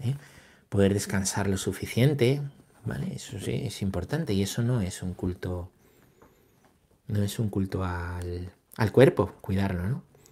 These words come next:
Otra cosa es hacer del cuerpo un, un dios, ¿no? Es que el cuerpo, si no lo cuidas, se muere. <laughs> Se muere o se enferma. ¿Mm? O se enferma. Entonces no, no hay que buscar la, la enfermedad, el estar enfermos.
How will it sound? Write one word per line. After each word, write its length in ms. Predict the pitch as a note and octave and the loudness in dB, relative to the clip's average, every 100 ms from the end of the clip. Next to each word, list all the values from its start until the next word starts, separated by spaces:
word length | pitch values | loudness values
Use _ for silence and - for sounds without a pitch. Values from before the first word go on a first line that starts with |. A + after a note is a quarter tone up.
| - | -12
Otra 180 | - G2 | -4 0
cosa 200 | G2+ B2+ | 2 2
es 120 | - | 0
hacer 260 | A2+ - G2 | -2 0 2
del 180 | G#2+ | 2
cuerpo 440 | - A#2 G#2+ B2+ C3+ | 4 2 2 0 -2
un, 460 | A2 G#2 G2+ G2+ G2 - _ _ _ _ - - - - - - _ | -4 -2 0 -2 -4 -12 _ _ _ _ -20 -20 -20 -20 -20 -20 _
un 180 | - B2+ | 6 10
dios, 360 | A2+ F#2+ - - | 12 10 6 -2
¿no? 180 | - - - | -2 -2 -6
Es 60 | F#2+ | -4
que 100 | G#2+ | 0
el 60 | |
cuerpo, 260 | G#2 G#2 B2 | 2 2 2
si 120 | C#3 | 2
no 60 | F#2 | 2
lo 120 | F#2 | 4
cuidas, 260 | G2+ A#2+ C3+ | 6 4 4
se 120 | A2+ | 2
muere. 280 | C#3+ - - - - - | 4 2 0 -8 0 2
<laughs> 300 | C#3 - G3 | 4 2 -6
Se 180 | - F#2 | -4 0
muere 200 | G2+ C#3+ | 2 2
o 60 | |
se 100 | - | 2
enferma. 460 | F#2+ - D3+ G2 - _ - _ | 2 4 2 2 -4 _ -20 _
¿Mm? 120 | C3+ F#3+ - - - - - - - - - _ - | 0 0 -4 -18 -18 -20 -20 -20 -20 -20 -20 _ -14
O 140 | - | -10
se 120 | - G2 | -2 -2
enferma. 400 | F#2+ C#3 G#2 E2 | 2 4 4 0
Entonces 320 | F2+ F#2 G2 | -2 0 0
no, 380 | F#2 F#2+ G#2+ - | 2 4 2 0
no 80 | G2 | 0
hay 80 | G2 | 2
que 120 | G#2 | 2
buscar 400 | F#2+ - A2 A2+ | 0 0 -2 -2
la, 240 | F#2 E2 | -4 -6
la 100 | E2+ | -6
enfermedad, 460 | F2+ F2+ F2+ F#2+ A#2+ | -6 -6 -4 -2 0
el 60 | G2+ | 0
estar 240 | - G2 | -2 -4
enfermos. 560 | F#2+ - F#2+ F2 - | -4 -4 -8 -8 -12